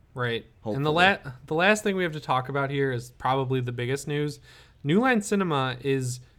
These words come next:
Speaker 1: actually pushing forward on a Final Destination reboot,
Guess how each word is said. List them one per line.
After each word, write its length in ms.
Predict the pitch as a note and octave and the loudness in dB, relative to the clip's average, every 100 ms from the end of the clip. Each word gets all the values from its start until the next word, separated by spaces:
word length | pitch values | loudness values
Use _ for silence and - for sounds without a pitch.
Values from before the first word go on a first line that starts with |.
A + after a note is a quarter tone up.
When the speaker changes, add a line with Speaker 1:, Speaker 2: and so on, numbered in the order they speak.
| _ - | _ -6
Speaker 1:
actually 640 | C3+ D3 - D#3+ D#3+ D3 - _ | -4 -2 -2 0 0 -2 -6 _
pushing 360 | - C#3+ D#3+ C3+ | -2 -2 -2 -4
forward 520 | - D3+ C#3+ B2+ B2 | 2 4 4 2 0
on 300 | C3 C3 B2+ | -2 -2 -2
a 80 | B2 | -2
Final 380 | B2+ C3 C3 | -2 0 0
Destination 720 | B2 C3 - C3 B2 B2+ B2+ A#2+ | -2 -2 -4 -2 -2 -2 -6 -4
reboot, 420 | B2 B2 G2+ | -2 -2 -6